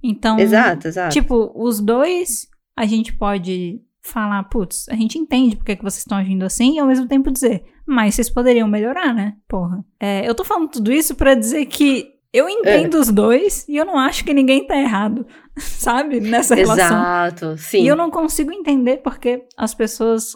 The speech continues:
Speaker 1: conseguem ver um lado como errado com tanta facilidade, porque eu não consigo ver um lado errado.
Speaker 2: Concordo com você. Não, eu concordo com você também, não consigo entender porque acham que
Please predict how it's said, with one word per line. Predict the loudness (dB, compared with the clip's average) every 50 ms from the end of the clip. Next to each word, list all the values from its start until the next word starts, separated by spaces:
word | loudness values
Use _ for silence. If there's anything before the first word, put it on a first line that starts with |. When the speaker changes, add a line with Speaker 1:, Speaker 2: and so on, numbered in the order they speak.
| _ _ -8
Speaker 1:
conseguem | -6 -4 -4 -2 -2 -2 -2 0 -2 -2
ver | -2 0 0 0
um | 2 2 2
lado | 2 2 2 2 0 0
como | 0 0 0 0
errado | 0 0 0 -2 -2 -2 -2 -2
com | -2 -2 -2
tanta | -2 0 -2 -2 -2 -4 -6
facilidade, | -6 -4 -4 -4 -2 -2 -2 -2 -2 -2 -2 -2 -2 -4 -6
porque | -6 -6 -6 -4 -4
eu | -4 -4
não | -6 -6 -8
consigo | -8 -6 -4 -4 -2 0 0 0
ver | 0 0 0 -2
um | -2 -2 0 0 2
lado | 2 2 0 0 -2
errado. | -2 0 2
Speaker 2:
Concordo | 2 2 2 2 0 0 0 -2 -4
com | -6 -4 -4
você. | -6 -6 -8 -8 -10 -10 -12 _ _ _ _ -4
Não, | -2 0 0 0
eu | 0
concordo | -2 -2 -4 -4 -4 -6 -6 -6
com | -8 -8 -10
você | -10 -8 -8 -8 -8
também, | -6 -4 -4 -2 -2
não | -2 -2 -4
consigo | -6 -8 -8 -8 -6 -6 -6 -2 0 0
entender | 0 0 0 0 0 0 0 -2 -4
porque | -6 -12 -12 -6 0 2
acham | 2 4 2 0 -2 -6 -8 -8 -10
que | -10 -10 -8 -6 -6 -6